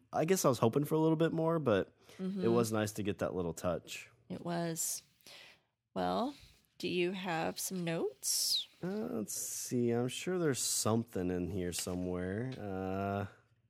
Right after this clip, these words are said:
Speaker 2: Mine are scattered. I'm so
Speaker 1: Mm.
Speaker 2: disorganized. It's all the tears.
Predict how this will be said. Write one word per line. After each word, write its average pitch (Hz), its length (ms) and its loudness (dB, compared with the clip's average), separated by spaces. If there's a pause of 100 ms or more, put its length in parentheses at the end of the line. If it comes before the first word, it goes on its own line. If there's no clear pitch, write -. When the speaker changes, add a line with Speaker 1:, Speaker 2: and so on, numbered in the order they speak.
(440)
Speaker 2:
Mine 262 220 -6
are 160 60 -2
scattered. 151 800 -2 (140)
I'm 233 140 -4
so 170 200 0
Speaker 1:
Mm. 156 40 0
Speaker 2:
disorganized. 151 880 -2
It's - 120 -6
all 220 120 0
the 156 100 -2
tears. 151 640 -2